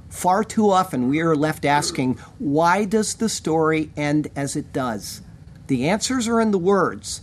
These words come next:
and the words give us a picture of Christ and his work. We'll hope you join in for one last taste of this masterpiece of literature and wonder.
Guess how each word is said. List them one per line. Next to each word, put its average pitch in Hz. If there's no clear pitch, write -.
and 147
the 131
words 190
give 185
us 185
a -
picture 147
of 113
Christ 147
and 113
his 151
work. 147
We'll 160
hope 190
you 175
join 175
in 139
for 120
one 147
last 156
taste -
of 113
this 131
masterpiece 135
of 113
literature 135
and 113
wonder. 120